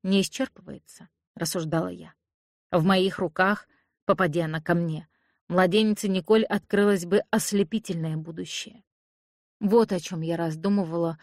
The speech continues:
под финальный гимн, согласно спетой трио наших молодых послушниц. Голоса их были чистые и ясны,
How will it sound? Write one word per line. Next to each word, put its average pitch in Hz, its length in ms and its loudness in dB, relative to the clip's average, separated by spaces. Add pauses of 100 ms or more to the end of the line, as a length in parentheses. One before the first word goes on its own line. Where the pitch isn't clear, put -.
(300)
под - 160 0
финальный 175 560 0
гимн, 175 460 -2 (220)
согласно 180 580 -2
спетой 190 680 -2 (140)
трио 190 380 2
наших 160 440 -6
молодых 170 460 -2
послушниц. - 840 -10 (300)
Голоса 190 540 4
их 165 100 0
были 170 240 0
чистые 190 480 -4
и 180 40 -4
ясны, 175 540 -6